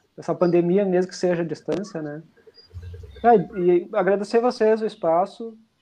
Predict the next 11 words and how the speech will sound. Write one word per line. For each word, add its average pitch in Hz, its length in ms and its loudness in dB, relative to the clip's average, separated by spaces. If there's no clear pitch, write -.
é, 156 500 -2
e 190 100 -10
dizer 208 300 2
que 262 220 -6
tá, 220 560 2
a 170 60 -18
gente 175 240 -16
tá, 170 600 -2
tá 160 120 -12
num 175 80 -8
momento 180 400 -8